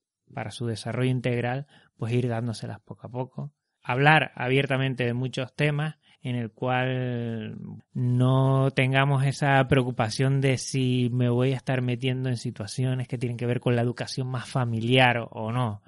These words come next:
La educación emocional nos sirve a todo. Y yo creo que en ese sentido no deberíamos tener ningún problema para abordarla. No esperar que ese es un tema de la familia o que la familia la gestione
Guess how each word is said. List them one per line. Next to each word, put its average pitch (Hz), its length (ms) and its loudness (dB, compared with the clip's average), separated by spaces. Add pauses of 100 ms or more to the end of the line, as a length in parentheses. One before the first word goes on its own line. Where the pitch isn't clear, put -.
La 113 80 -4
educación 107 380 0
emocional 131 680 2
nos 131 240 0
sirve 123 300 4
a 101 80 -4
todo. 98 340 -8 (240)
Y 113 140 -4
yo 104 120 -2
creo 110 220 -4
que 113 380 -4 (160)
en 117 160 -6
ese 113 200 -8
sentido 120 440 -2
no 127 100 0
deberíamos 123 480 0
tener 123 360 -4 (180)
ningún 143 280 8
problema 143 380 6
para 143 160 6
abordarla. 123 680 2 (360)
No 131 200 0
esperar 135 500 6
que 131 300 0
ese 139 260 -2
es 131 60 -2
un 135 100 -4
tema 123 240 -4
de 120 60 -2
la 113 100 -4
familia 127 640 -2
o 123 140 -4
que 127 100 -6
la 120 100 -6
familia 143 400 -4
la 143 140 -2
gestione 127 720 2